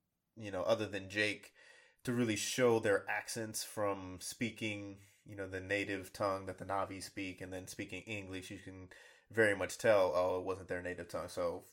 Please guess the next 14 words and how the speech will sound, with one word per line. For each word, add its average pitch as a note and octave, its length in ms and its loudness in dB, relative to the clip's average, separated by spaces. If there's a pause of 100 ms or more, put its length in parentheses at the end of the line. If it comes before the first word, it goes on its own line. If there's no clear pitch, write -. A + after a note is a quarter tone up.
(120)
f-, - 60 -18
for A2+ 140 -2
that, G2+ 260 8
I'll G2 80 -2
give F#2+ 240 -10
them F#2 240 -8
credit. F2 400 -4
Um, F2 380 -8 (680)
but F#2 120 -4
beyond B2 320 6
that, A2+ 140 8
you A2 80 -4
know, G2+ 280 4
I, F2+ 300 -6